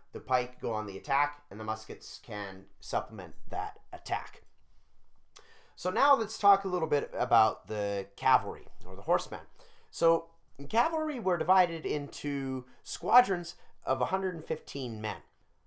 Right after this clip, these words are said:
So the cavalry, they replaced their lances with carbine or shorter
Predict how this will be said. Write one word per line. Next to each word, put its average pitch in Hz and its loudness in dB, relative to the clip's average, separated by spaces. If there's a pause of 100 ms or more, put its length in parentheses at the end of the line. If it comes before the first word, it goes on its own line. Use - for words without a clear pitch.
(120)
So - -12
the 131 -4
cavalry, 147 2 (600)
they 127 -4
replaced 196 -4
their 175 0
lances 135 -2 (220)
with 127 0 (220)
carbine 120 2
or 110 -2
shorter 123 -2